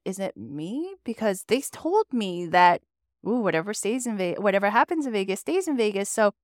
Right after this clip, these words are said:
am I the weird one that's not enjoying myself?" And it's like, "No, there are, like, a million other people that don't enjoy Vegas. And you're not the odd one. You just happen to know,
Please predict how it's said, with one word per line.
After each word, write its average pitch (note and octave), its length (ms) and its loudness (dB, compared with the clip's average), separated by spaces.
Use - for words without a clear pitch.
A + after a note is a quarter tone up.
am G3+ 180 0
I B3+ 540 6
the D4+ 80 0
weird D4 320 0
one D4+ 260 2
that's B3+ 220 0
not G3+ 180 2
enjoying F3 460 -2
myself?" D4+ 560 -4
And A#3+ 100 -2
it's A#3+ 160 -6
like, B3 120 -4
"No, C4+ 320 0
there G3+ 120 -4
are, - 20 -2
like, G#3 120 -6
a D3 60 -6
million A#3+ 380 -4
other A#3 220 -4
people G3 480 -6
that G3 200 -2
don't F#3+ 220 -4
enjoy G#3+ 380 -4
Vegas. - 640 -4
And G3+ 320 -2
you're G#3+ 180 -2
not C4+ 380 0
the A3 120 -2
odd F#3 280 0
one. G#3+ 360 -2
You A3+ 180 -8
just A3+ 220 -10
happen G#3 360 -4
to G3 160 -10
know, A3 220 -2